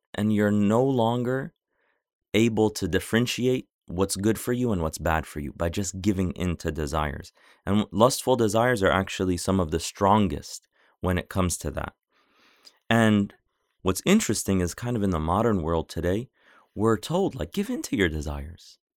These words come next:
If you feel that way, then there's nothing wrong with it. If you feel that you want to do something, then that's how you are. That's who you are.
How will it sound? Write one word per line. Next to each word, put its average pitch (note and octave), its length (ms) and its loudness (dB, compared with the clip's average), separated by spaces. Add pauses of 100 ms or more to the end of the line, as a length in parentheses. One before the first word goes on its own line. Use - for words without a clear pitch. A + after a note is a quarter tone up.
(120)
If B2 160 -6
you C#3+ 100 0
feel F3+ 340 0
that A2 220 -4
way, F2 240 0
then G#2+ 140 -4
there's A#2+ 220 -4
nothing A#2 320 -2
wrong G2+ 320 0
with E2 240 -4
it. - 180 -16 (880)
If - 280 0
you A#2 160 0
feel C3+ 400 4
that B2 140 0
you A2+ 140 2
want G#2+ 220 2
to G2+ 80 0
do G2+ 220 0
something, D3+ 580 -4 (720)
then G#2+ 160 2
that's A#2+ 220 0
how A#2 220 0
you G2 280 0
are. A2 320 2
That's G2 220 -4
who F3 280 4
you G#2+ 280 2
are. D2+ 420 -6